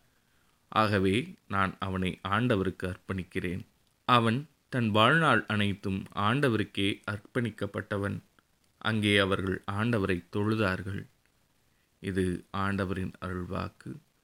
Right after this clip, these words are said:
இறைவா, உமக்கு நன்றி. நற்செய்தி வாசகம். வல்லவராம் கடவுள் எனக்கு அரும்பெரும் செயல்கள் செய்துள்ளார். லூக்கா எழுதிய தூய நற்செய்தியிலிருந்து வாசகம்.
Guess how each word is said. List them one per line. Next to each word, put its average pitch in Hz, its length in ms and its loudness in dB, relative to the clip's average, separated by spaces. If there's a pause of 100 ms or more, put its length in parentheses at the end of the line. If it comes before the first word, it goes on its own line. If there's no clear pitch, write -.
(500)
இறைவா, 95 580 0 (340)
உமக்கு 98 320 -8
நன்றி. 92 460 -4 (840)
நற்செய்தி 104 520 -2
வாசகம். 98 540 -2 (640)
வல்லவராம் 107 640 2
கடவுள் 104 520 -2
எனக்கு 98 540 -4
அரும்பெரும் 110 580 0
செயல்கள் 92 560 0
செய்துள்ளார். 92 540 -2 (460)
லூக்கா 143 360 0
எழுதிய 101 380 2
தூய 131 300 0
நற்செய்தியிலிருந்து 95 760 -2
வாசகம். 95 520 -6